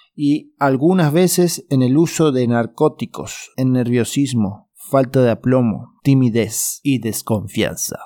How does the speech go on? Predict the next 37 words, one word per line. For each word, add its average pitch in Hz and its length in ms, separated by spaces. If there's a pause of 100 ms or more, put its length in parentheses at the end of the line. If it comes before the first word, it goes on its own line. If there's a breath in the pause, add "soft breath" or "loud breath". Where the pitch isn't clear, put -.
El 147 140
exceso 165 380
de 170 100
preocupación 135 640
también 131 300
es 143 80
uno 139 240
de 120 80
los 113 160
síntomas. 113 640
El 143 140
hábito 165 340
de 143 80
buscar 139 520
el 123 140
lado 147 220
negativo 135 760
de 110 140
toda 143 360
circunstancia, 110 920 (140)
pensar 151 580
y 135 120
hablar 123 460 (440 soft breath)
del 139 180
posible 175 520
fracaso, 127 720 (120)
en 143 140
lugar 143 260
de 175 80
concentrarse 147 760
en 147 80
el, 120 320
en 165 120
los 139 120
medios 185 520
para 131 220
triunfar. 120 560